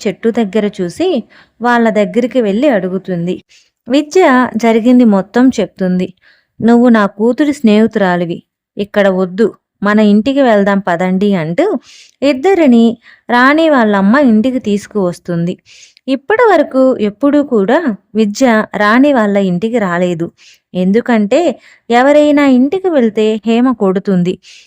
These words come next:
రాణి కూడా ఇంట్లో విషయాలు ఎప్పుడూ విద్యకు చెప్పదు. రాణి చలాకీగా ఎప్పుడూ నవ్వుతూ ఉంటుంది. వాళ్ళ ఇల్లు చూసిన విద్య ఆశ్చర్యపోతుంది. అది చిన్న ఇల్లు.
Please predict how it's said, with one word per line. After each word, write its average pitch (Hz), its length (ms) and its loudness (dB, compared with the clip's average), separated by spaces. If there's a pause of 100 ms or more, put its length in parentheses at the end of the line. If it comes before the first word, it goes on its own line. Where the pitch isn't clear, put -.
(160)
రాణి 320 360 4
కూడా 226 520 2
ఇంట్లో 233 320 2
విషయాలు 233 460 -2
ఎప్పుడూ 220 340 -2
విద్యకు 226 440 -4 (120)
చెప్పదు. 180 420 -2 (500)
రాణి 254 560 2
చలాకీగా 202 920 -2
ఎప్పుడూ 233 440 0
నవ్వుతూ 214 540 -2
ఉంటుంది. 170 640 -8 (360)
వాళ్ళ 262 260 0
ఇల్లు 269 320 0
చూసిన 330 460 0
విద్య 214 500 -2 (140)
ఆశ్చర్యపోతుంది. 202 1160 -2 (480)
అది 247 340 0
చిన్న 226 400 2
ఇల్లు. 196 480 0